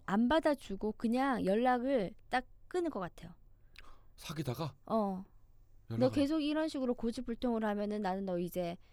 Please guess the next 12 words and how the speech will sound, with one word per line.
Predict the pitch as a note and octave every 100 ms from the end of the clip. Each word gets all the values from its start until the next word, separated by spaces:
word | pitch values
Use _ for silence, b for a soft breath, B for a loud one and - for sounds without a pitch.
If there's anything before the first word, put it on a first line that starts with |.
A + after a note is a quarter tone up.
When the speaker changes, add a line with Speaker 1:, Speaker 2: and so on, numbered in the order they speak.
| b
Speaker 1:
안 | - F#3+
볼 | F#3+
거야." | - C#3+ D3+ - - - b b b b b b b b - - - - - - - -
Speaker 2:
초강수. | - F#4
Speaker 1:
한 | -
번은 | F4+ B3+
정말 | G3+ F#3+
초강수를 | - D4+ C#4+ C#4+ C4+ A#3
둬야 | - E3+
될 | D#3+
것 | - C#3+
같아요. | - D#3+ D#3